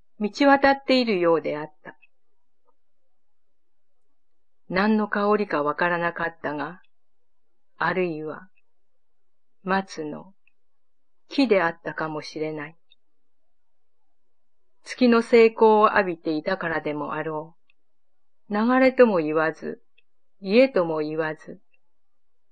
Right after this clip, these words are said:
青みを帯びて、なんとなく清廉な趣を負って、極めて幽髄な境であった。全く人感を脱してしまって、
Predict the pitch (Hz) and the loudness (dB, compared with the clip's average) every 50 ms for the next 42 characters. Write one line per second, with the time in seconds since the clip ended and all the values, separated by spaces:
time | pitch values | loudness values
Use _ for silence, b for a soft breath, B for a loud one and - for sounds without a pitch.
0 | - - - - 190 214 240 254 262 254 254 254 247 247 240 240 214 185 160 - | -20 -8 -2 0 2 6 6 6 6 6 4 4 4 4 4 4 2 0 -2 -4
1 | - 156 156 - - - - - - - - - - - 196 196 220 240 247 247 | -4 -4 -4 -6 -10 -14 -20 -20 -20 -20 -20 -20 -16 -8 -6 -4 -2 -2 -4 -2
2 | - - 247 247 254 247 247 - 190 - - 226 214 220 214 208 208 214 208 196 | 0 2 2 4 2 2 2 0 -4 -2 0 0 2 2 2 2 0 0 -2 -4
3 | 170 156 147 - - - - - 175 170 180 180 185 190 180 180 - 190 170 165 | -6 -8 -10 -12 -14 -14 -10 -8 -6 -4 -4 -4 -4 -4 -6 -6 -6 -4 -4 -4
4 | 160 160 - - - - 165 160 160 170 - - - - - - - - - - | -4 -6 -10 -16 -20 -16 -14 -14 -14 -16 -20 -20 -20 -20 -20 -20 -20 -20 -20 -20
5 | - - - - - - - - - - - - - - 226 233 254 269 277 269 | -20 -20 -20 -20 -20 -20 -20 -20 -20 -20 -20 -20 -6 0 2 4 6 6 6 6
6 | 277 269 - 254 247 240 247 277 285 285 269 277 269 262 240 190 170 156 - - | 6 6 8 6 6 6 6 4 4 2 2 2 4 4 4 4 2 -2 -4 -6
7 | 185 - - 190 185 185 175 165 175 165 165 165 160 - - - - - - - | -10 -8 -6 -4 -4 -4 -2 -2 -2 -2 -2 -4 -8 -14 -18 -20 -20 -20 -20 -20
8 | - - - - - - - - - - - - - - - - - - - - | -20 -20 -20 -20 -20 -20 -20 -20 -20 -20 -20 -20 -20 -20 -20 -20 -20 -20 -20 -20
9 | - - - - - - - - - - - - - - - - - - - - | -20 -20 -20 -20 -20 -20 -20 -20 -20 -20 -20 -20 -20 -20 -20 -20 -20 -20 -20 -20
10 | - - - - - - - - 185 180 170 - - - - - 240 240 240 - | -20 -20 -20 -20 -20 -20 -14 -10 -8 -8 -8 -8 -12 -8 -4 -2 -2 -2 -2 -2
11 | 233 233 220 - - - - - - - - 170 160 208 226 233 226 214 220 233 | -4 -4 -4 -6 -10 -16 -20 -20 -20 -20 -20 -8 0 4 4 6 6 4 2 2
12 | 220 220 220 220 220 220 214 214 208 208 - - - 269 247 247 165 147 - 170 | 2 4 4 4 4 4 4 2 0 0 -2 -4 -2 -2 -2 -2 -4 -8 -8 -8
13 | 156 151 147 151 - - - 151 151 160 170 - | -8 -8 -8 -10 -12 -12 -12 -10 -10 -10 -12 -18